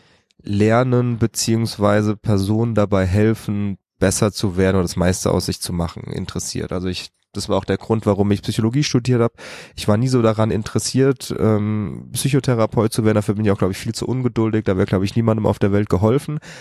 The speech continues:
Ich fand's eigentlich immer spannender, mit, ja, sogenannten gesunden Menschen daran zu arbeiten, ja, ihre Potenziale auszuschöpfen. Und, ähm,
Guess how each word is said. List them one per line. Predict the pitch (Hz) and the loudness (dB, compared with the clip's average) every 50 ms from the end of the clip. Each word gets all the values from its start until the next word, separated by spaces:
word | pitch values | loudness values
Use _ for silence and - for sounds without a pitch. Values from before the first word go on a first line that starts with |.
| - - - | -20 -12 -8
Ich | - - | -8 -6
fand's | - - 110 107 107 | -4 -2 -2 -2 0
eigentlich | 87 98 104 110 107 90 | 0 0 0 0 -2 -2
immer | 104 107 104 | -2 -2 -2
spannender, | 104 - - 90 95 110 113 110 110 107 | -2 -4 -4 -4 -4 -2 -2 -2 -2 0
mit, | 107 107 107 - - - | 0 -2 -2 -2 -4 -4
ja, | 101 101 104 101 | -2 -2 -2 -2
sogenannten | - 110 110 107 113 107 107 104 104 - 95 | -2 -2 0 0 0 2 2 0 0 0 0
gesunden | 95 101 95 101 113 120 127 - - 107 104 | 0 2 4 4 2 2 0 -2 -4 -2 0
Menschen | 101 101 104 113 113 - - 110 | 2 2 2 0 -2 -4 -2 0
daran | 101 98 92 95 98 104 | 0 2 2 0 0 0
zu | - - 98 | 0 0 0
arbeiten, | - 90 98 98 104 101 101 101 - - 95 98 98 - - - - - - - _ _ | 2 2 2 2 2 2 2 2 0 0 -2 -2 -4 -4 -8 -16 -20 -20 -20 -20 _ _
ja, | - 87 92 98 101 95 - _ _ _ _ _ _ | 0 2 2 2 2 0 -4 _ _ _ _ _ _
ihre | - - - - 110 101 98 | -18 -6 0 0 2 2 2
Potenziale | - 101 - - 95 92 - 92 82 85 90 90 85 | 0 0 0 0 0 0 0 2 2 2 2 2 2
auszuschöpfen. | 87 87 - - - - - - - - - - - - - - | 2 0 -2 -4 -6 -6 -6 -4 -6 -6 -6 -10 -14 -12 -10 -6
Und, | - - 92 92 92 92 87 - | -4 -4 -4 -2 -4 -4 -2 0
ähm, | 92 92 90 92 92 92 95 | 2 2 2 2 0 -2 -4